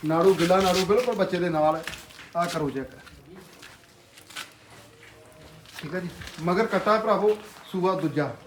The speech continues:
ਫੇਸ ਕੁਆਲਿਟੀ ਆ ਝੋਟੀ ਦੀ ਆ, ਵੇਖ ਕੇ ਚੈੱਕ ਕਰ ਸਕਦੇ ਹੋ, ਠੀਕ ਆ। ਅੱਛਾ, ਕੋਈ ਚੁਆਈ ਕੀਤੀ ਪਾਉਣ ਦੇ ਵਿੱਚ ਕੁਝ ਕੁ?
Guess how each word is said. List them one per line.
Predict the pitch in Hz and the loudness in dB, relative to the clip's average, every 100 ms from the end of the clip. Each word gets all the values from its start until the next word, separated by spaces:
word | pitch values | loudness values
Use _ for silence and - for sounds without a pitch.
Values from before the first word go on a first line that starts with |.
| - - - | -20 -16 -2
ਫੇਸ | 170 180 | 0 0
ਕੁਆਲਿਟੀ | 185 170 165 185 180 | 0 0 0 0 0
ਆ | 175 175 - | 0 -2 -2
ਝੋਟੀ | 165 147 | -2 -2
ਦੀ | 147 | -4
ਆ, | 156 | -4
ਵੇਖ | 143 - | -4 -4
ਕੇ | 151 | -4
ਚੈੱਕ | 151 135 | -6 -6
ਕਰ | 139 | -10
ਸਕਦੇ | 120 123 123 | -12 -14 -14
ਹੋ, | - - - - - - - - - - | -16 -18 -16 -14 -16 -20 -20 -20 -20 -12
ਠੀਕ | 143 | -12
ਆ। | - - - - - - - - - - - - - - - - - - - - - - - - | -12 -14 -14 -12 -12 -14 -14 -16 -20 -20 -20 -20 -20 -20 -20 -20 -20 -20 -18 -18 -20 -20 -8 -2
ਅੱਛਾ, | 247 254 | 2 4
ਕੋਈ | 254 240 | 2 0
ਚੁਆਈ | 226 208 | 4 4
ਕੀਤੀ | 214 208 247 | 4 0 -2
ਪਾਉਣ | 226 226 233 | 0 0 2
ਦੇ | |
ਵਿੱਚ | 226 208 | 2 2
ਕੁਝ | 214 | 2
ਕੁ? | 208 | 2